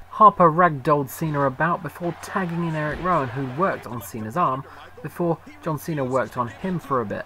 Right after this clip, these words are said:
hitting a gut-wrench suplex and tagging in Roman Reigns for some double teamness. While he waited for Eric Rowan to get up, Roman Reigns went for Luke Harper but ate a boot instead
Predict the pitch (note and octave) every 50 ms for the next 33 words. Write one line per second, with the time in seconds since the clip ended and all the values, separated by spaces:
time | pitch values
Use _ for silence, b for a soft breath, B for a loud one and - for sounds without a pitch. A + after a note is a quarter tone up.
0 | - - - - D3+ C#3 C#3 C3 B2 A#2+ A#2+ - E3+ - - C#3+ C#3+ C#3 - -
1 | - - - G#3 - - D3 B2+ G2+ - - C3+ D3+ C3 - - - - F3+ F3
2 | D3+ D3+ D3+ D#3 E3 D#3 C#3+ B2+ B2 A#2 A2+ A2+ A2+ A2+ A2+ C3+ D3+ C#3+ C#3 C3+
3 | C3 - - E3+ E3+ - A#3 A3 G#3+ G3 D3+ - E3+ D#3+ C#3 D3 G3 G#3+ - -
4 | - E3+ E3+ E3 D#3 D3+ C#3+ C3+ A#2 G2+ - - - - - - - - - -
5 | - - G#3 G#3+ G3 G3 F#3 F3+ F#3+ G3 F3+ - - F3+ D#3+ - - - D#3+ D3+
6 | D#3 D#3+ D#3+ D3+ B2+ - - E3 E3 D#3+ D3 - - B2+ - C#3 C3 - E3+ -
7 | C#3+ C#3 D3 D#3 D3+ C#3+ C#3+ D3+ E3 E3 C3+ C3+ D#3+ D#3+ - - F#3 F#3+ F3+ F3
8 | - - G3+ G#3 F#3+ - - C3+ F#3 - - - - F#3+ F#3+ - - C3+ A#2+ -
9 | - - G3+ G#3 - - A#2+ B2 - - - - - G3+ F3+ C#3+ A2+